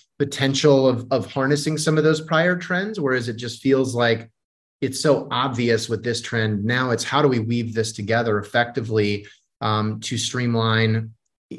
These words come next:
every business, but in our case, uh, the business of advancement. So now it's mid, it's, let's call it twenty fifteen. And at that point, like most lifelong Texans,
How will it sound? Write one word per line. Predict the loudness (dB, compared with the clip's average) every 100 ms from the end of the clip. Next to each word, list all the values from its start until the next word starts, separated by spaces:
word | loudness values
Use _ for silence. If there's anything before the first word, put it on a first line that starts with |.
| -2
every | 0 2 0
business, | 0 -4 -4 -6 -8
but | -2 0 2
in | 0
our | -2
case, | -2 -2 -2 -6 -10 -8
uh, | -6 -6
the | -6
business | -4 -4 -4 -6 -6
of | -8
advancement. | -6 -8 -8 -10 -12 -8
So | -2
now | 2 4 6 6
it's | 4 2 -8 -12 _ _ _ -2
mid, | 4 6 6 4 -6 -18 _ _
it's, | -8 -6 0
let's | 2 2
call | 4 4
it | 4
twenty | 0 0 0
fifteen. | 0 -4 -4 -6 -4 -4 -6 -8 -12 _ _ _ _ _ _ _ -2
And | 2 4 2 2
at | -2 0
that | 0 0
point, | -4 0 0 0 -4
like | -4 -2 -2 -4
most | 0 4 6 4 0 -10
lifelong | -2 2 2 0 -2 0 -2 -4
Texans, | -4 -4 -4 -6 -6 -6 -8 -12